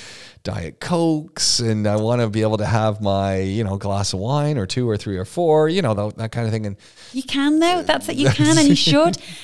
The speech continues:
Speaker 2: That there is. I don't. Re-, I'm telling you that I'm doing something at the moment. I'm saying it's for a short
Speaker 1: Yeah.
Speaker 2: period of time.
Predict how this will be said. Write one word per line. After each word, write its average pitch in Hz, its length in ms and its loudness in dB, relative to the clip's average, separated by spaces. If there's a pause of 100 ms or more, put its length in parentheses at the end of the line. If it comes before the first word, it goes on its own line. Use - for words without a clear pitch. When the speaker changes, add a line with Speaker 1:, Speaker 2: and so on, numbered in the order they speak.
(140)
Speaker 2:
That 254 160 2
there 262 140 0
is. 285 280 0
I 226 100 -2
don't. 262 400 2 (160)
Re-, 208 240 -6
I'm 214 140 0
telling 247 320 0
you 233 140 0
that 185 100 -4
I'm 170 160 -2
doing 160 220 0
something 175 240 -6
at - 80 -10
the - 60 -6
moment. 151 360 -2
I'm 156 140 -2
saying 185 320 0
it's - 100 -6
for - 80 -8
a 151 40 -6
short 156 320 -2
Speaker 1:
Yeah. - 40 -12
Speaker 2:
period 151 260 -4
of 135 60 -6
time. 143 300 -4